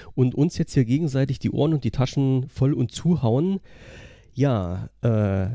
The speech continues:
gesucht und gefunden haben wir uns. Der eine hat gesucht, der andere hat gefunden oder andersrum, kann man jetzt sehen, wie man will. Meiner einer, ich bin der Andreas, äh, auch ein,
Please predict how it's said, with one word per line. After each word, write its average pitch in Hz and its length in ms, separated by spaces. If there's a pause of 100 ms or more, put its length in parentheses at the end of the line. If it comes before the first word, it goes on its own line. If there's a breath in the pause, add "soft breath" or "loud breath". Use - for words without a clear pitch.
(160)
gesucht 151 420
und 180 160
gefunden 233 720
haben 156 160
wir 170 100
uns. 208 360
Der 110 140
eine 143 160
hat - 120
gesucht, 131 320
der - 80
andere 131 220
hat 131 100
gefunden 151 400
oder 131 200
andersrum, 151 440
kann 123 140
man 123 100
jetzt 120 180
sehen, 127 200
wie 127 100
man 117 160
will. 170 360 (800 loud breath)
Meiner 156 360
einer, 202 440 (280)
ich - 120
bin 160 120
der 147 80
Andreas, 117 840 (140)
äh, 135 540 (240)
auch 175 360
ein, 147 380